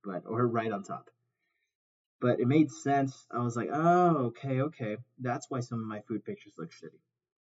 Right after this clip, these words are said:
You wanna take out the angle. However, one of the things that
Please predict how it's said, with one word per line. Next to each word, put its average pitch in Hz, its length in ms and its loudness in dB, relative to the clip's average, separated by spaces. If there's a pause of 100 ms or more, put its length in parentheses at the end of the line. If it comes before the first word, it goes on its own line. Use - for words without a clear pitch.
(120)
You 120 80 -2
wanna 120 160 0
take 117 180 -4
out 113 160 -4
the 80 120 -8
angle. 95 360 -8 (1000)
However, 117 440 2
one 110 160 -6
of 117 80 -2
the 104 120 -8
things 107 260 -10
that 104 180 -6